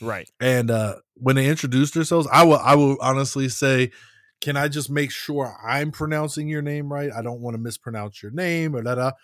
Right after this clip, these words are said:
Speaker 2: I, sometimes I'm just, I just humble myself enough to say, "Hey, I wanna make sure I get this right." And a lot of times that's when they'll tell you their first name. So they'll get more, you know.
Speaker 1: Yeah. Oh, that, and that's cool.
Speaker 2: Yeah, yeah. So if they're Captain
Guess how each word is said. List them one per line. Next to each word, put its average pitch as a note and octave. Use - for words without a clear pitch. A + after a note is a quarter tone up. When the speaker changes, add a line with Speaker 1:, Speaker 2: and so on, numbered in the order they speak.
Speaker 2:
I, B2+
sometimes F3+
I'm D3+
just, C3+
I B2+
just B2
humble C#3+
myself D3+
enough B2
to A#2
say, A2
"Hey, A#2
I A#2
wanna B2+
make A#2+
sure A#2+
I A2
get G#2+
this G2+
right." F2
And C#3
a D#3+
lot A3
of -
times D#3+
that's F#3+
when D#3
they'll C#3+
tell D3
you C3+
their A#2
first E3
name. E2
So C#3
they'll D#3
get D#3
more, C#3
you D#3+
know. C3
Speaker 1:
Yeah. F#2+
Oh, B2+
that, C#3+
and C3+
that's G#2+
cool. E2+
Speaker 2:
Yeah, E3+
yeah. D3
So -
if C3
they're E3
Captain C#3+